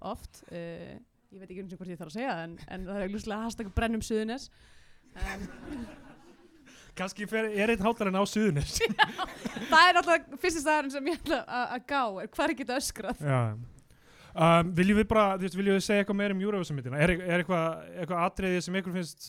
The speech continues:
Speaker 2: eh,
Speaker 1: Já, er
Speaker 2: viljið þið
Speaker 1: við,
Speaker 2: hrópa eitthvað fram
Speaker 1: einhver
Speaker 2: hérna, eitthvað atriði sem ykkur fannst skrítið?
Speaker 1: komment úr sal?
Speaker 2: Það er allir svo feimnir, sko.
Speaker 1: Já.
Speaker 2: Allir búin að vera í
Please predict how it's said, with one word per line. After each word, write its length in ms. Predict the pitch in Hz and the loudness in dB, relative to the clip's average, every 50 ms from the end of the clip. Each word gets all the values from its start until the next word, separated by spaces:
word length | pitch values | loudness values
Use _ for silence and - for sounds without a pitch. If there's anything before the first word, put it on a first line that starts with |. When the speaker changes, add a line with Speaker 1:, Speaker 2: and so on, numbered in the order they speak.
| - - | -20 -18
Speaker 2:
eh, 400 | 165 170 180 180 175 170 - 262 | -18 -16 -14 -12 -10 -4 -2 0
Speaker 1:
Já, 120 | 302 320 | 2 2
er 180 | 302 247 233 - | 4 4 4 4
Speaker 2:
viljið 100 | 180 175 | 4 4
þið 80 | 175 | 4
Speaker 1:
við, 80 | 302 285 | 6 6
Speaker 2:
hrópa 300 | 185 185 208 - 208 196 | 4 4 4 2 0 0
eitthvað 180 | 185 185 160 | 0 0 -2
fram 80 | 196 202 | 0 0
Speaker 1:
einhver 160 | 196 - - | 0 0 0
Speaker 2:
hérna, 140 | - 160 151 | -2 -2 -2
eitthvað 180 | 165 165 160 175 | -2 -2 -2 -4
atriði 240 | - 175 170 160 | -4 -6 -6 -6
sem 140 | 165 175 175 | -4 -6 -6
ykkur 140 | 165 170 160 | -6 -4 -6
fannst 160 | 165 151 - | -6 -8 -8
skrítið? 180 | - 190 180 330 | -6 0 0 2
Speaker 1:
komment 260 | 330 339 349 339 302 | 2 2 2 0 0
úr 120 | 302 - | -2 0
sal? 360 | - 339 349 349 247 175 170 - - - _ _ _ _ _ _ _ _ _ _ _ _ _ _ _ _ _ _ | 0 2 2 2 2 0 -2 -6 -12 -16 _ _ _ _ _ _ _ _ _ _ _ _ _ _ _ _ _ _
Speaker 2:
Það 0 | |
er 100 | 120 117 | -10 -8
allir 180 | 120 127 131 113 | -8 -8 -10 -12
svo 100 | 117 - | -14 -14
feimnir, 340 | - 135 123 123 123 123 120 | -14 -12 -12 -10 -12 -12 -14
sko. 100 | - - | -12 -10
Speaker 1:
Já. 280 | 220 233 233 226 226 226 226 226 - - | -8 -6 -4 -4 -4 -4 -4 -4 -6 -2
Speaker 2:
Allir 260 | - 165 151 165 160 | 0 0 4 4 4
búin 100 | 165 160 | 4 4
að 20 | |
vera 80 | 156 156 | 2 0
í 80 | 151 | -4